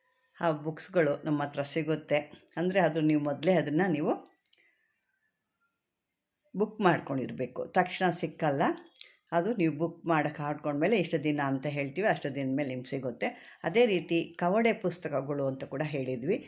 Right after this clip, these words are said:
ಕವಡೆ ಪುಸ್ತಕಗಳು ಅಂತಂದರೆ ಸಾಕಷ್ಟು, ಆ, ಕೆಲವು ಬಾರಿ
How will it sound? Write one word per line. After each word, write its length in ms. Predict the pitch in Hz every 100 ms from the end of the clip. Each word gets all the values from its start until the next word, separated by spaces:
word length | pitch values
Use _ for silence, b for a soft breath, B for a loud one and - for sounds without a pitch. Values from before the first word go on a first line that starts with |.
| B B
ಕವಡೆ 260 | - 175 170
ಪುಸ್ತಕಗಳು 640 | 170 156 160 156 151 151
ಅಂತಂದರೆ 420 | 151 139 156 151 -
ಸಾಕಷ್ಟು, 540 | 135 170 160 - 175 165 - B B -
ಆ, 180 | 160 156
ಕೆಲವು 280 | 170 170 165
ಬಾರಿ 300 | 156 160